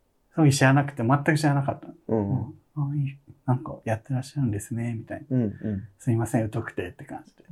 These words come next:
Speaker 2: へー。なるほどな。いや、それは、ちょっとショックだろうな。ちょっと俺そっち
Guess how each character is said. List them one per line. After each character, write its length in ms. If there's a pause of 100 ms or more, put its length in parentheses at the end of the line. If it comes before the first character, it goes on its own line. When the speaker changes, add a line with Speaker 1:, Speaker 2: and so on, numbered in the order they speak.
(160)
Speaker 2:
へ 800
ー。 0 (1120)
な 80
る 100
ほ 160
ど 140
な。 320 (260)
い 100
や、 160
そ 200
れ 80
は、 60
ち 20
ょ 320 (260)
っ 40
と 80
シ 120
ョ 40
ッ 140
ク 120
だ 100
ろ 80 (400)
う 0
な。 60
ち 80
ょ 40
っ 40
と 60
俺 100
そ 140
っ 80
ち 340